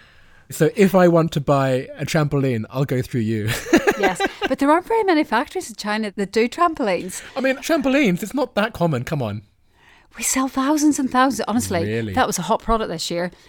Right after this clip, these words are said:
Speaker 2: We could not ship enough trampolines.
Speaker 1: Well, this is a good question, because when you suddenly change your shopping habits because you're stuck at home, that has a direct <laughs> impact on people like you, right?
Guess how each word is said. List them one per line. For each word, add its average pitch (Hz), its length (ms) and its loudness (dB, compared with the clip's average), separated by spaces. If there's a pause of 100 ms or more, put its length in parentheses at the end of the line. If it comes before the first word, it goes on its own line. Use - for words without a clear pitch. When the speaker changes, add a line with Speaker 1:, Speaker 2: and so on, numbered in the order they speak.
(220)
Speaker 2:
We 202 80 -6
could 208 300 -6
not 214 580 2 (140)
ship - 420 -6
enough 165 300 -6
trampolines. - 680 -10
Speaker 1:
Well, 143 340 4
this 190 200 -2
is 165 100 -2
a 156 60 -2
good 151 140 -2
question, 104 420 -6
because 123 320 -6
when 156 180 0
you 160 300 0
suddenly 165 480 -2
change 143 380 -4
your 117 120 -2
shopping 131 300 -4
habits 104 340 -6
because 139 340 -2
you're 135 80 0
stuck 104 280 -8
at - 80 -10
home, 95 420 -8 (360)
that 156 160 -4
has 143 340 -4
a 131 100 -10
direct 127 400 0
<laughs> - 20 -14
impact 131 480 0
on 123 140 -2
people 151 240 2
like 131 160 4
you, 143 280 4
right? 104 360 -8